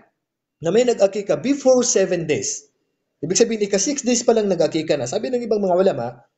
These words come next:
bagkus karamihan sa mga ulama, hindi talaga tanggap yun,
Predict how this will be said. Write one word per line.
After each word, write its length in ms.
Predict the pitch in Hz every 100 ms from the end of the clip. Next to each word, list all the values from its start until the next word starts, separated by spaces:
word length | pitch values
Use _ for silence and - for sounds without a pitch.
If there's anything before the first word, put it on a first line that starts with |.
| _ _ _ _ _ _ _ -
bagkus 240 | 143 269
karamihan 360 | 262 233 269 254
sa 80 | 240
mga 120 | 208
ulama, 440 | 214 185 131 - -
hindi 240 | 254 277
talaga 320 | 233 196 196
tanggap 320 | 196 170 156 165
yun, 320 | 254 131